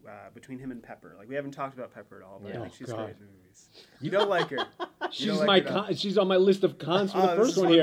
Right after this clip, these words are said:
Speaker 1: wonderful.
Speaker 3: just says con, Gwyneth Paltrow.
Speaker 2: I love this. <laughs>
Speaker 3: And her,
Speaker 1: She's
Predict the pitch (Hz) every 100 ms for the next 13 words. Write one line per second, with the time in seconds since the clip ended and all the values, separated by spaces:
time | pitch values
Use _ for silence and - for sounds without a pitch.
0 | 156 208 - 202 151 - 180 196 143 123
1 | 135 160 156 - 151 160 131 123 127 135
2 | 151 330 - 123 120 135 392 - 175 160
3 | 139 139 240 262 -